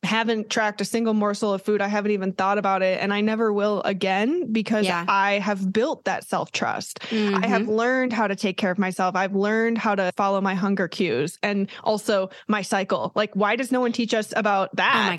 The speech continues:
Speaker 1: And
Speaker 2: gosh.
Speaker 1: eating
Speaker 2: Seriously.
Speaker 1: And, you know, I was many, many years where I was not eating a single thing and then having cold brew, like, three or four cups of cold brew until three
Speaker 2: Right.
Speaker 1: o'clock.
Speaker 2: Yes.
Speaker 1: I'd go into the office, like, at the kitchen in my office, and I'd just
Speaker 2: Yeah.
Speaker 1: have some peanut butter pretzels and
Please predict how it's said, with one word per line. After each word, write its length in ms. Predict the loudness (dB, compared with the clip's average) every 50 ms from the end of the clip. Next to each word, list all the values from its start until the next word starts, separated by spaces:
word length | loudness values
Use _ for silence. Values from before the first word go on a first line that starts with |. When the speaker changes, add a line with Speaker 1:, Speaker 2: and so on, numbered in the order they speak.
| 2
Speaker 1:
And 80 | 0 2
Speaker 2:
gosh. 80 | 2 2
Speaker 1:
eating 360 | 2 2 4 2 2 2 0
Speaker 2:
Seriously. 920 | -2 -2 -2 -2 0 0 0 0 -2 -2 -4 -4 -2 -2 -2 -2 -4 -4 -2 0
Speaker 1:
And, 100 | 0 2
you 100 | 2 2
know, 260 | 2 2 2 2 2 2
I 140 | 0 0 0
was 320 | 0 -2 -4 -8 -10 -10
many, 400 | -4 -2 0 0 0 0 0 0
many 280 | 0 0 0 0 0 0
years 360 | 0 0 0 0 0 -2 -2
where 120 | 0 0 0
I 80 | 0
was 240 | 0 -2 -4 -8 -12 _ _
not 260 | -2 0 0 0 0 2
eating 320 | 0 0 0 0 0 -2
a 40 | -4
single 300 | -2 -2 -2 -2 0 -2
thing 540 | -2 -2 -2 0 0 0 0 0 -2 0 0
and 120 | 0 -2
then 120 | 0 0 0
having 340 | 0 0 0 0 -2 -2 -2
cold 260 | 0 0 0 0 0
brew, 300 | -2 -2 0 0 0 -2
like, 300 | 0 -2 -2 -2 -2 -2
three 140 | 0 0 0
or 60 | 0
four 160 | 0 -2 -2
cups 260 | 0 -2 -2 -2 -2
of 60 | -4
cold 260 | -2 0 0 0 0 0
brew 180 | -2 0 0
until 240 | 0 0 0 0 2
three 100 | 2 2 2
Speaker 2:
Right. 120 | 2 2
Speaker 1:
o'clock. 360 | 2 2 4 4 4 2 2 0 -4 -6 -8 -10 -8 -6 -4
Speaker 2:
Yes. 800 | -4 -2 -2 0 0 0 0 0 -2 -2 -2 -2 -2 -2 -2 -4 -10 _ _ -2
Speaker 1:
I'd 160 | -2 2 2
go 100 | 2 2
into 140 | 2 2 2
the 100 | 2 2
office, 560 | 2 2 2 2 2 0 0 -2 -6 -6 -2
like, 280 | 0 0 0 0 -2 -2
at 200 | -2 -2 -2 -2
the 80 | -6 -4
kitchen 340 | -2 -4 -2 0 0 0 0
in 80 | 2
my 160 | 2 2 2
office, 340 | 2 0 2 0 0 -2 0
and 80 | 0 0
I'd 140 | 0 0 0
just 160 | -2 -2 -2
Speaker 2:
Yeah. 80 | -2
Speaker 1:
have 220 | 0 2 2 2 0
some 120 | -2 -2
peanut 200 | 0 0 0 2
butter 140 | 2 0 0
pretzels 640 | 0 0 -2 -2 0 0 0 2 2 2 2 0
and 540 | -2 -2 0 0 0 2 2 2 0 0 -2